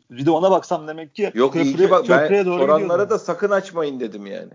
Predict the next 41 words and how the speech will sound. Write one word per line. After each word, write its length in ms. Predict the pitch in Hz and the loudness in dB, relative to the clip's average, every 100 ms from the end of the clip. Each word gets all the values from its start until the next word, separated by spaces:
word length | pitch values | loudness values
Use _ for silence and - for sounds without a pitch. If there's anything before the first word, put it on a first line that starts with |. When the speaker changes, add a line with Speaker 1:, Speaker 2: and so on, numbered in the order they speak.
| - | -20
Speaker 1:
Daha 180 | 131 | -18
kötü 200 | 107 110 | -16 -14
Speaker 2:
WhatsApp'tan 680 | 117 110 123 101 156 156 165 | -2 0 0 2 0 2 0
Speaker 1:
gidiyoruz. 200 | 156 160 | 0 -2
Speaker 2:
bana 60 | 165 | -4
soranlara 600 | - 160 156 156 175 185 | -2 -2 -2 -4 -8 -8
da 160 | 180 | -8
nasıl 240 | 165 165 170 | -6 -8 -10
gidiyor 280 | 165 156 147 | -6 -4 -2
falan 260 | 156 170 | 0 -2
sakın 340 | 185 180 170 175 | -2 -10 -8 -8
açmayın 480 | 160 - 117 107 | -8 -8 -10 -8
dedim 320 | 104 101 107 107 | -8 -8 -10 -10
ya. 220 | 135 - _ _ _ - | -12 -14 _ _ _ -2
E 100 | 107 | 2
abi 260 | 117 147 | 2 2
o 400 | 175 151 135 78 - _ _ - | 2 2 0 -6 -18 _ _ -2
yani 260 | 127 143 | -2 -2
bu 80 | 143 | -2
da 120 | 165 | -2
böyle 200 | 165 165 | 0 2
oluversin. 680 | 165 160 175 165 165 156 156 | 0 2 0 0 -2 -14 -14
O 200 | - 156 | -8 -4
da 120 | 156 | -2
bu 140 | 160 160 | -2 -2
paok 340 | 175 165 165 | 2 2 2
maçı 240 | 156 156 156 | -4 -8 -4
da 60 | |
öyle 180 | 160 156 | -2 -2
geçiversin. 640 | 139 139 175 160 156 156 | -6 -6 0 0 0 -6
Ya 180 | 156 160 | -4 0
ilk 200 | 175 170 | 0 -2
haftada 420 | 170 165 165 160 | -8 -6 -2 0
böyle 240 | 156 160 160 | 0 0 0
idare, 320 | 156 156 131 | 2 2 2
e, 100 | 123 | 0
böyle 260 | 123 147 165 | 2 0 0
bir 80 | 160 | -6
dünya 320 | 165 170 165 | -4 0 0
yok 260 | 165 185 | 0 -4
ya. 300 | 196 170 196 | -6 -6 -8